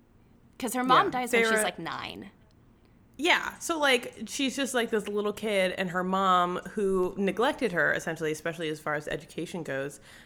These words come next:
Speaker 2: uh, more on that later, um, uh, who neglected her, was like, "Hey, little kid, come over here.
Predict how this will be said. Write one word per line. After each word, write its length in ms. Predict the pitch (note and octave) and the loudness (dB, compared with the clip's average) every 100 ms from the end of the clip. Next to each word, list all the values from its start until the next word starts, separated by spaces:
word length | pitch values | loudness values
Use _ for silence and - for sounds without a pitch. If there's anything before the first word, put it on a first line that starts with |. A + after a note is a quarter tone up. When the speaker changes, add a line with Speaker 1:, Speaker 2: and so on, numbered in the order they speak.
| - | -8
Speaker 2:
uh, 200 | D#3+ D3+ D#3 | -4 -2 -2
more 220 | F#3+ E3 | -2 0
on 100 | D3+ | -2
that 320 | D#3 D#3 D3 D3 | -4 -8 -8 -10
later, 320 | D#3+ D3 E3 - - - - | -10 -10 -12 -14 -14 -10 2
um, 640 | F3+ F3+ F3+ F3 F3 E3 - | 6 8 8 4 0 -4 0
uh, 200 | F3 D#3+ - G3 | 2 4 2 -2
who 100 | G3+ | -2
neglected 460 | F3 F#3+ D4 A3 | 0 4 4 4
her, 200 | G3 E3 | 2 4
was 200 | D#3 F3+ | 4 0
like, 220 | G3 E3+ F3+ | 2 2 0
"Hey, 400 | G3+ A#3 G#3 - - - - | -6 -6 -8 -12 -20 -20 -16
little 380 | F#3 F#3 F#3+ F#3 | -12 -8 -8 -8
kid, 460 | - A3 G#3+ G3 - - _ - _ - | -8 -6 -4 -6 -10 -20 _ -20 _ -10
come 200 | F#3+ F#3 | -8 -6
over 280 | F#3 F#3 | -6 -8
here. 480 | F3+ F3+ F3+ E3 E3+ | -10 -10 -8 -10 -12